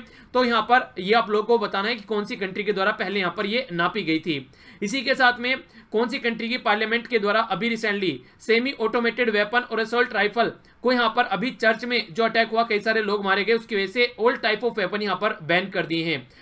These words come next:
और सबसे बड़ी बात यह है, इनको वापसी खरीदने की भी बात की गई है, जो कि इनकी इकोनॉमी पर काफी इम्पैक्ट डालने वाले हैं,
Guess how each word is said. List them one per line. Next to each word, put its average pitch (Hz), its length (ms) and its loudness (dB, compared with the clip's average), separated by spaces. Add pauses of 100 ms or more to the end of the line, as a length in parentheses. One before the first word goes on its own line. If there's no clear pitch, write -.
(160)
और 226 100 2
सबसे 254 240 0
बड़ी 254 160 0
बात 226 260 0
यह 233 60 4
है, 240 80 0
इनको 233 240 0
वापसी 185 360 0
खरीदने 208 360 -2
की 233 80 -4
भी 247 100 -2
बात 190 240 2
की 220 80 -6
गई 202 100 -4
है, 226 60 4
जो 202 140 -2
कि 226 120 -6
इनकी 208 180 -6
इकोनॉमी 196 300 -4
पर 214 160 -2
काफी 196 240 0
इम्पैक्ट 196 380 -6
डालने 175 300 0
वाले 185 220 4
हैं, 233 220 -2